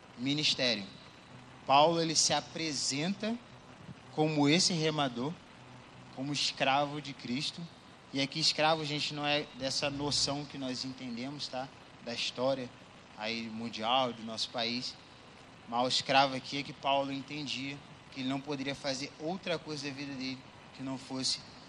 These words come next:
o evangelho. Então ele se anuncia sim para essa igreja. Paulo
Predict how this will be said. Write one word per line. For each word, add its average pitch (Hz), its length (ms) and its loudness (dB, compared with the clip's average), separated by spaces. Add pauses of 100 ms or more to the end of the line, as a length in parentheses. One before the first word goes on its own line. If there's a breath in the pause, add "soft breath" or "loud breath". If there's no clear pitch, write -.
o 123 60 -8
evangelho. 120 500 -4 (220)
Então 120 120 -8
ele 135 140 -2
se - 180 2
anuncia 165 500 2
sim 190 220 2
para 170 160 -6
essa 160 160 0
igreja. 120 380 -2 (440)
Paulo 165 420 4